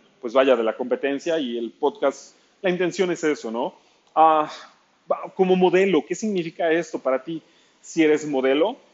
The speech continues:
o si trabajas con modelos, pues vaya, eh, creo que en, en ese sentido no hay mucha diferencia. Eh, ahora mismo, si tú tienes dos chicas, una particu-, un particular que nunca ha modelado, que no tiene ni idea de cómo son los parados básicos,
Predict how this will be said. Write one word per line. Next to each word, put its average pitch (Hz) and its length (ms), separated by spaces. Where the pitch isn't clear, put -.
o 165 100
si 170 140
trabajas 160 420
con 165 180
modelos, 143 560
pues 247 180
vaya, 220 320
eh, 170 220
creo 196 160
que 277 100
en, 240 180
en 175 140
ese 214 180
sentido 208 360
no 208 100
hay 208 80
mucha 202 260
diferencia. 165 840
Eh, 139 520
ahora 180 240
mismo, 185 580
si - 160
tú 175 120
tienes 185 260
dos 196 200
chicas, - 600
una 175 220
particu-, 156 520
un 175 260
particular 170 600
que 170 100
nunca 165 320
ha 175 40
modelado, 156 420
que 151 80
no 151 100
tiene 190 240
ni 147 140
idea 160 300
de 131 100
cómo 160 200
son 170 120
los 156 120
parados 143 360
básicos, 143 500